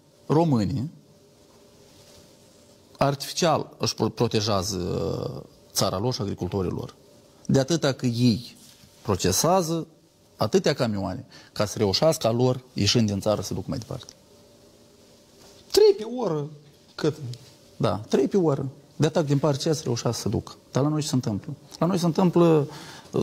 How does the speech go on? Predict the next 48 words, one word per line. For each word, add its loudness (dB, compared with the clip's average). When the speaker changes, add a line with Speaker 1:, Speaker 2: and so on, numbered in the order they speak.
Speaker 1:
doar 2
susținerea -2
holdingurilor 2
și 0
intermediarilor 2
care 0
cereale 2
și, -2
uh, 2
și -2
legume 4
care 0
stau 0
la 0
mijloc. -6
Și -4
automat 2
vor -2
să -6
ne 0
distrugă. -2
Speaker 2:
Știți 0
ce 2
s-a -2
schimbat 2
în -2
el? -2
Ia 0
că -4
în 0
trei 4
Speaker 1:
De-a 6
Speaker 2:
ani 2
de 0
Speaker 1:
de-, -2
Speaker 2:
zile. -16
Speaker 1:
de-a 4
de- 4
Speaker 2:
S-a, 6
s-a 0
schimbat, 0
uh, 2
lista 0
de -2
intermediari. 0
Sincer 2
vă -8
spun. -12